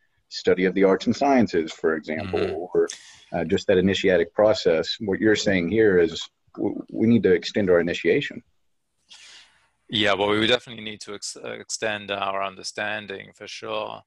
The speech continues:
Speaker 2: And, um, yeah, I think, you know, there is this weird thing in Freemasonry where, in my experience, the vast majority of Freemasons have a real interest in Freemasonry and in symbolism and mythology and so on.
Speaker 1: Mm-hmm.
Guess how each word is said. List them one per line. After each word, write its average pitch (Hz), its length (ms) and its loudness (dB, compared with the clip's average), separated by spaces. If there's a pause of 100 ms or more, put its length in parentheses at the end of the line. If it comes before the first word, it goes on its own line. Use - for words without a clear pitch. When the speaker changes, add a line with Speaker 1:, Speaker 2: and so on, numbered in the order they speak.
(420)
Speaker 2:
And, 113 320 -6
um, 110 440 -4 (200)
yeah, 123 180 -4
I 113 60 -2
think, 160 320 -12 (540)
you 113 120 -14
know, 113 160 -6
there 117 160 -6
is 135 140 -6
this 123 220 -12
weird 117 560 -8
thing 107 440 -10
in 101 180 -16
Freemasonry 107 800 -14
where, 57 260 -8 (960)
in 131 120 -8
my 151 160 0
experience, 104 760 -6
the 113 120 -12
vast 107 360 -4
majority 95 640 -8
of 92 80 -16
Freemasons 95 800 -14
have 101 160 -8
a 104 80 -10
real 104 320 -8
interest 101 540 -14
in 92 100 -18
Freemasonry 98 920 -12
and 98 100 -14
in 98 100 -20
symbolism 104 800 -12
and 95 160 -20
mythology 98 920 -12
and 101 260 -18
so 101 280 -10
on. 107 460 -10
Speaker 1:
Mm-hmm. - 480 -18